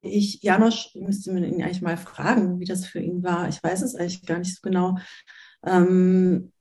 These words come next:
ich glaube, dass es einem zu Hause am, selber am meisten auffällt, dass einen etwas stört, weil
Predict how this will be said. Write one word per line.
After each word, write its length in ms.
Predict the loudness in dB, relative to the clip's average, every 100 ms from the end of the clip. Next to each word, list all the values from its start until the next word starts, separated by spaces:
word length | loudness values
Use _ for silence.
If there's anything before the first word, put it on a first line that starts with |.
| _ _ _ _ -20 _ _ _ _ _ _ _ _ _ _ _ _ _
ich 180 | -6 0
glaube, 220 | 4 6
dass 160 | 6 4
es 100 | -2
einem 200 | -2 -2
zu 260 | -2 -2 2
Hause 340 | 4 4 2
am, 280 | 0 -4 -6 _ _ _
selber 560 | 0 2 2 0 -4 -18 _ _ _ -8
am 180 | -2 2
meisten 380 | 4 2 2 0
auffällt, 680 | 2 0 0 0 0 -4 -8
dass 160 | -6
einen 160 | -2 -2
etwas 300 | -2 -4 -6
stört, 460 | 0 2 2 -2 -10
weil 460 | 0 2 4 4